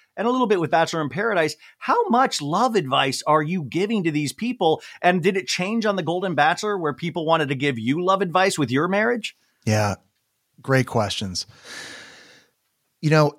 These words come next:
Speaker 2: it, we film so many hours on this show that has to get condensed and restricted into a two-hour window, or in the Golden, in Golden's case, one-hour window. And there, there are a lot of times that, that I get a,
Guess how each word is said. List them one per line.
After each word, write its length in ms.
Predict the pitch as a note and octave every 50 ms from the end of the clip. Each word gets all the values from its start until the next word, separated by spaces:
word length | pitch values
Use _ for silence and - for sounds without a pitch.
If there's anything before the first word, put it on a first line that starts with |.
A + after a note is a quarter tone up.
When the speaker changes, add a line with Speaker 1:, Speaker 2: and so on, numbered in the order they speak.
| _
Speaker 2:
it, 160 | - E3+ _ _ _ _ _ _
we 200 | - B2 C3+ D#3
film 320 | D#3 - - E3 D#3 D3 C#3+
so 360 | - - - - D3+ C#3+ D3
many 280 | D3+ D3+ D3 D3 C3
hours 580 | A#2+ A2+ A2+ A#2 A2+ G#2+ F2 E2 - - - - - -
on 140 | B2 A#2
this 120 | A2 G#2 G2
show 200 | - - A#2+ A2
that 120 | G2+ G2
has 220 | F#2+ - A#2 A2 -
to 100 | - A2+
get 220 | B2 A2+ - -
condensed 480 | - A#2 G#2 F#2+ A2 G#2 G#2 G2+ - -
and 100 | G#2+ F#2
restricted 500 | F2+ - - - A#2 G#2+ G2 - A2 G2+
into 260 | G2 F#2+ - - G#2+
a 40 | G2
two-hour 440 | - - C3+ C3+ B2+ A#2+ G#2 G#2
window, 340 | G#2 G#2+ A2 G#2+ G2+ G2 G2
or 240 | F#2+ F#2 F#2+ G2 F#2+ -
in 100 | A#2 A2
the 60 | A2
Golden, 420 | A2 B2+ B2+ A#2+ A#2 G#2 G2 F2+ - _
in 140 | C3 A#2 A#2
Golden's 340 | A2+ B2 B2 A#2 G#2+ F#2 -
case, 300 | - - G#2+ G2 - - _
one-hour 540 | - A#2+ G#2+ A2 A2 A2 A2 G2+ G2 F2+ D#2+
window. 460 | F2+ F#2+ G2+ G2 F#2+ F#2 F#2+ F2+ F2 -
And 180 | A#2+ B2 C3 C#3+
there, 260 | C#3 A#2+ C#3 D3 E3+
there 200 | D#3+ C#3+ D#3+ F#3
are 220 | F#3 F3 D3+ C#3 -
a 60 | B2 A#2+
lot 300 | A#2+ B2 B2+ C#3+ D#3+ E3
of 80 | D#3 -
times 480 | - C#3+ B2+ B2+ B2 A#2+ A#2 G#2+ -
that, 200 | - A2 - _
that 120 | G#2 A2+ G#2
I 100 | G#2 A2
get 220 | G2+ A2+ G#2+ - _ _ _ _ -
a, 120 | G#2+ G#2+